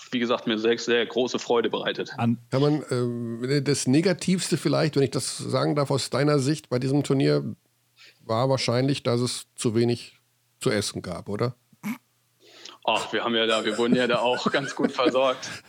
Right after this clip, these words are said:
Speaker 1: Äh, das war eigentlich ganz gut, was wir da zu essen bekommen. Hätte manchmal ein bisschen mehr sein können, aber <laughs> nee, nee, nee, das hat schon alles gepasst.
Speaker 3: Aha, okay, gut.
Speaker 2: Ja. An,
Speaker 3: Ja.
Speaker 2: an der Stelle sei übrigens auch der Hinweis erlaubt: seit gestern Abend ist auch eine dreißigminütige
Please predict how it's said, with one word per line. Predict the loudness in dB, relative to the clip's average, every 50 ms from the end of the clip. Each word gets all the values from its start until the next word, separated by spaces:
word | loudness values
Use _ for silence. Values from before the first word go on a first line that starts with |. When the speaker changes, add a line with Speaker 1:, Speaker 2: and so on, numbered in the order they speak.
| -16 -16 -12 -4 0
Speaker 1:
Äh, | 0 2 2 2 2 2 2 0 -2 -4 -6 -10 -14 -16 -18 -20 -4 -2
das | 0 0 0 -2 -2 0
war | 0 2 2 0 0 0
eigentlich | -2 -2 -2 -2 -2
ganz | -4 -6 -4 -4
gut, | -4 -2 0
was | 0 0 2 0
wir | 0
da | 0 0 0
zu | 0
essen | 0 0 -2 -2 -4
bekommen. | -4 -2 -2 -2 0 -2
Hätte | -2 0 0 2
manchmal | 2 2 2 0 -2 -2
ein | 0
bisschen | -2 -4 -4 -4 -2
mehr | 0 0 0 2 2
sein | 0 -2 -2 -2
können, | -4 -4 -4 -4 -4 -4
aber | -4 -2 -2 0 0 0 0 0 0 2 2
<laughs> | 2 2 2 2 2 2 2 0 -4 -4 -4 -4 -6 -8 -8 -8 -10 -10 -16 -20 -12 -4
nee, | -2 0 0 2
nee, | 2 2 2
nee, | 2 2 0
das | 0 -2 0
hat | -2 -2 0
schon | 0 0 2
alles | 2 0 0 0
gepasst. | -2 -4 -2 -2 -2 -2 -2 -2 -2
Speaker 3:
Aha, | 0 0 0 0 0
okay, | -2 -2 -2 0 -2 -2
gut. | 0 0 2 2
Speaker 2:
Ja. | 2 0 -2 -4 -10 -18 -20 _ _ _ _ _
An, | -2 0 0 0 0 -2 -8
Speaker 3:
Ja. | -10 -4
Speaker 2:
an | -2 0 0 2
der | 2 0 2
Stelle | 2 2 4 4
sei | 4 4
übrigens | 4 4 4 2
auch | 2 0 2
der | 0 0
Hinweis | 0 0 0 0 0 0
erlaubt: | 0 0 -2 -2 -2
seit | -4 -4 -4 -4 -2
gestern | -2 -2 -2 -2 -2 -2 0 0
Abend | 0 0 -2 0 0 -2 -4 -4
ist | -4 -4 -4 -4 -4 -6 -10 -6
auch | -4 -2 -2 -2 -2 -4
eine | -6 -4 -2 -2 0 0 0 0 0 0 -2 -2 -4
dreißigminütige | -4 -6 -4 -4 -4 -4 -4 -4 -4 -6 -6 -4 -2 0 0 0 0 -2 -2 -4 -4 -2 0 0 2 2 2 0 -2